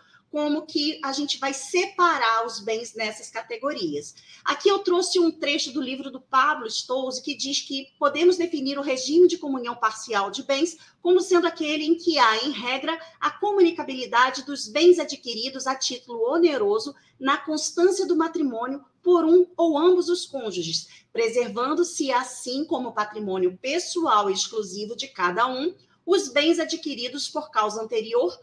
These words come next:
ou recebidos a título gratuito a qualquer tempo. Eu vou explicar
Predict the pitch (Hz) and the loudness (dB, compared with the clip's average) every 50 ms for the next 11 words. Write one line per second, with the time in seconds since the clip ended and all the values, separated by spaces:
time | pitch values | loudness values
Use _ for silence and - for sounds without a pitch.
0 | - _ _ - 320 370 370 370 370 359 - 330 - - 277 294 269 302 294 320 | -20 _ _ 0 2 4 4 4 4 2 -2 -2 -2 -4 -8 -8 -6 -4 -2 -2
1 | 311 311 311 - 262 - - 254 247 247 254 254 262 262 - 262 240 247 254 - | -2 -2 -2 -6 -8 -8 -8 -10 -8 -6 -4 -4 -4 -4 -6 -8 -8 -8 -8 -8
2 | 311 320 - - 262 262 - - 262 240 - - 254 262 285 - - - 185 156 | -8 -8 -2 2 2 2 2 0 -6 -6 -6 -6 -6 -6 -6 -6 -6 -4 -4 -4
3 | - - _ _ _ _ _ _ _ _ - 254 254 254 247 254 - - 262 269 | -4 -8 _ _ _ _ _ _ _ _ -4 -2 2 2 2 2 0 -4 -6 -10
4 | 262 - 233 220 220 220 - - - - | -6 -2 0 0 0 0 -2 -10 -18 -20